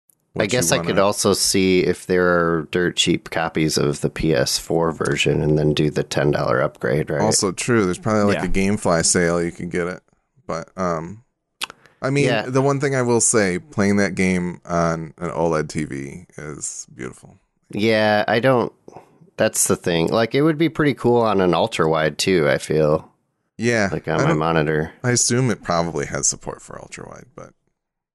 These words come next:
Speaker 2: I don't know for sure.
Speaker 1: But, yeah, it would be nice
Speaker 3: I mean,
Speaker 1: on
Speaker 3: it
Speaker 1: the
Speaker 3: was
Speaker 1: T V.
Speaker 3: shot in imax, so.
Speaker 2: <laughs> With Walking Daryl.
Speaker 3: Yep.
Speaker 2: Um,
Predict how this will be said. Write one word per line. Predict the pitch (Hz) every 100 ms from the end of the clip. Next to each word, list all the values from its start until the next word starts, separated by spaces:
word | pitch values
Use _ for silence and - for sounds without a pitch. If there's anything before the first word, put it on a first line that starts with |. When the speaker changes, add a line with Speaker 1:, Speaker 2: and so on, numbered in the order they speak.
| _ -
Speaker 2:
I | 80
don't | 80
know |
for | - -
sure. | - - _ _ _ _ _
Speaker 1:
But, | - 80 78 78 - 92
yeah, | 90 82 80
it | 95
would | 101 85 - - -
be | - 78
nice | 78 76
Speaker 3:
I | 120
mean, | 123
Speaker 1:
on | 117
Speaker 3:
it |
Speaker 1:
the | 110
Speaker 3:
was | 127 -
Speaker 1:
T | -
V. |
Speaker 3:
shot | 123 117 92
in | 98
imax, | 95 107 95 80 82
so. | - - 82 78 78 - - 196
Speaker 2:
<laughs> | - - - 175 - - 156 - 139 - - - - - _ _ - - - - _ - _ - _ _ -
With | 92 -
Walking | 95 85 90 85
Daryl. | 85 80 87 - _ _ -
Speaker 3:
Yep. | 95 87 - _ _ _ _ _
Speaker 2:
Um, | 98 95 90 82 82